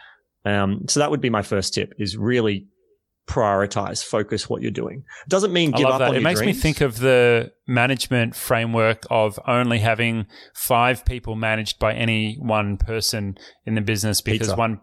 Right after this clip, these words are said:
Speaker 2: person can't really manage or lead more than five people at a time.
Speaker 1: Yeah, it's like, i-, if, if a team requires more than one pizza to feed, then it's too,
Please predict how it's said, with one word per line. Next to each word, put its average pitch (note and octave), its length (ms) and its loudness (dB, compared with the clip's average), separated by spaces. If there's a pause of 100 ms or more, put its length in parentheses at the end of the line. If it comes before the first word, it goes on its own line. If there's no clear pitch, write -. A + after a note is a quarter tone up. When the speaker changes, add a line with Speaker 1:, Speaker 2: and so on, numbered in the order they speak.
(100)
Speaker 2:
person A2+ 400 0
can't A2+ 280 -2
really A2+ 220 2
manage A2+ 360 2
or G#2+ 100 2
lead A2 260 0
more G#2+ 200 2
than G#2 200 0
five G#2 400 0
people G#2 240 -2
at F#2+ 60 0
a G2+ 60 -4
time. F#2+ 360 -2 (600)
Speaker 1:
Yeah, G2+ 140 0 (120)
it's A#2 160 0
like, G#2+ 200 0
i-, A#2+ 160 -2
if, C#3 320 0
if D3 140 -2
a B2 40 -2
team D3 320 0
requires A#2+ 380 0
more A#2 200 2
than A2 140 0
one G#2+ 180 0
pizza G#2+ 300 -2
to G2 60 -2
feed, G2 340 -4
then G2 100 -4
it's G2 180 -8
too, F#2+ 280 -2